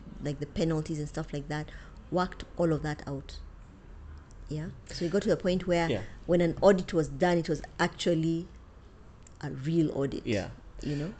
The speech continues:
Speaker 2: So nine years, um, nine years in, finally the, the sort of process seems to be working a little bit.
Speaker 1: Mm.
Speaker 2: During that nine-year period, um, and maybe even a little bit after, maybe the question applies to a period after, how, um,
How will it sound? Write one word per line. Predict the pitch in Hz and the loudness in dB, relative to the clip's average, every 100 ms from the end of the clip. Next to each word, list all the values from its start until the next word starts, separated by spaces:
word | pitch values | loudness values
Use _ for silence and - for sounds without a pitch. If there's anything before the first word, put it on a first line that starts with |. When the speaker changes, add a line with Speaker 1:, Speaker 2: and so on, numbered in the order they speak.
| - - | -10 -4
Speaker 2:
So | - 131 117 113 110 113 | 2 4 6 6 4 4
nine | 110 127 156 | 6 8 10
years, | 135 123 117 113 - | 8 8 6 4 0
um, | 95 98 98 95 98 | 2 2 2 0 4
nine | 131 127 | 6 6
years | 113 85 | 6 4
in, | 98 135 | -2 0
finally | 113 104 101 101 | 2 2 4 2
the, | 90 90 90 90 - - - - - | 2 0 -2 -2 -8 -16 -16 -14 -2
the | 95 90 87 80 - - | 2 4 4 0 -4 -8
sort | - 92 | -6 -4
of | - | -4
process | - 90 92 | -4 -4 -4
seems | - 92 - | -4 -6 -4
to | 90 | -6
be | 87 | -4
working | 82 85 87 | -2 -2 -4
a | 85 | -4
little | 85 85 | -4 -4
bit. | 82 95 - - - | -4 -4 -6 -14 -10
Speaker 1:
Mm. | 190 170 | -6 -2
Speaker 2:
During | 123 185 196 196 170 113 | 2 4 4 0 -2 0
that | 117 107 - - - - - | 2 2 -2 -10 -10 -16 -8
nine-year | 90 98 101 98 92 87 | -2 0 2 2 0 -2
period, | - 117 85 69 58 - - - | -2 -2 -2 -2 -6 -8 -10 -6
um, | 76 87 80 | -4 -2 2
and | 117 | 4
maybe | 147 113 | 6 6
even | 95 | 2
a | 87 | -2
little | 87 85 | -6 -4
bit | 71 | -4
after, | 78 85 | -6 -6
maybe | 87 82 | -4 -4
the | |
question | 85 92 85 | -4 -4 -4
applies | 85 85 82 | -4 -6 -6
to | 87 78 - | -6 -8 -8
a | - | -8
period | 87 85 85 | -4 -2 -2
after, | 82 - 80 - - - - - | -6 -6 -6 -8 -10 -14 -14 0
how, | 135 143 143 147 143 - - - - - - | 6 8 8 6 2 -6 -18 -16 -16 -8 0
um, | 98 92 90 87 | 2 2 0 -2